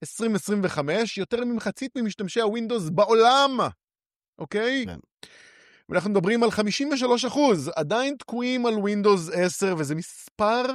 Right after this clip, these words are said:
Speaker 2: כן.
Speaker 1: עצום של יותר מחצי מיליארד מכשירים. אז, אה, מה עושים עם כל כך הרבה משתמשים שלא ממהרים כל כך לשדרג? מציעים להם גלגל הצלה. אז מי רוצה חבר טלפוני בדמות מייקרוסופט, או יותר נכון,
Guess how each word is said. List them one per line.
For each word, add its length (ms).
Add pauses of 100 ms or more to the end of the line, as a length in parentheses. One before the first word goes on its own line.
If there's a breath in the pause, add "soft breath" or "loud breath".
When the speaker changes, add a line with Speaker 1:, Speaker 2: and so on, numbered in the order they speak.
Speaker 2:
כן. 60 (280 loud breath)
Speaker 1:
עצום 720 (360 loud breath)
של 240
יותר 380
מחצי 600
מיליארד 540
מכשירים. 640 (1400 soft breath)
אז, 440
אה, 440
מה 140
עושים 360
עם 100
כל 120
כך 100
הרבה 180
משתמשים 460
שלא 340
ממהרים 460
כל 120
כך 180
לשדרג? 600 (120)
מציעים 500
להם 260
גלגל 400
הצלה. 520 (460 soft breath)
אז 180
מי 120
רוצה 220
חבר 280
טלפוני 500
בדמות 260
מייקרוסופט, 640
או 40
יותר 240
נכון, 400